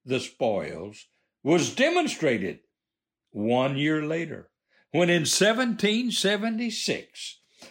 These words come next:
America's founding documents were adopted. Thanks to Paul Revere and his fellow riders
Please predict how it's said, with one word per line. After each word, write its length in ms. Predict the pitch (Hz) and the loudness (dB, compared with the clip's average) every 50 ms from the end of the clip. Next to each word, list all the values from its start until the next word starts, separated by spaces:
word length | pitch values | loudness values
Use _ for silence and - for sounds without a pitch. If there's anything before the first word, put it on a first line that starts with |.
| _ _ - | _ _ -2
America's 680 | - 123 127 147 190 247 262 220 - - 147 127 117 - | -2 0 2 4 4 4 4 4 2 2 2 2 2 0
founding 680 | - - 175 196 240 269 285 285 277 277 285 277 240 | 0 2 2 4 4 4 4 4 4 2 2 2 2
documents 840 | 214 202 180 143 - - - 110 92 85 80 - - - - - - _ _ _ _ _ _ _ _ - | 4 4 4 2 2 0 -2 -2 -4 -4 -10 -12 -14 -14 -14 -14 -14 _ _ _ _ _ _ _ _ -6
were 540 | 90 101 110 107 107 113 127 127 127 _ _ _ _ _ _ _ _ _ _ _ _ - | -2 0 2 2 2 0 -2 -4 -8 _ _ _ _ _ _ _ _ _ _ _ _ -4
adopted. 580 | 139 120 101 87 73 - - - - - - _ _ _ _ _ _ _ _ _ _ _ _ _ _ _ _ - - - - _ _ _ _ | -4 -4 -4 -4 -6 -8 -10 -16 -20 -20 -20 _ _ _ _ _ _ _ _ _ _ _ _ _ _ _ _ -20 -20 -20 -20 _ _ _ _
Thanks 540 | - - 247 247 208 - - - - - - | -2 0 0 2 0 -2 -4 -8 -8 -8 -4
to 180 | - 147 127 113 | 0 0 0 0
Paul 380 | - - 160 180 202 226 226 | 2 2 4 4 4 4 4
Revere 640 | 220 220 208 202 196 202 175 127 107 - - - - _ _ _ _ _ - - _ | 4 2 2 2 2 2 2 0 0 -4 -8 -12 -18 _ _ _ _ _ -20 -14 _
and 220 | - 151 151 143 123 | -2 0 0 0 0
his 320 | 127 127 120 104 - - | 0 0 0 0 -2 -4
fellow 560 | - - - - - 190 196 202 214 214 202 | -6 -8 -6 0 2 4 4 6 6 6 6
riders 920 | 190 185 196 185 170 147 110 95 92 85 76 69 71 - - - - - | 6 6 4 4 4 2 0 -2 -4 -6 -8 -12 -14 -16 -16 -16 -16 -16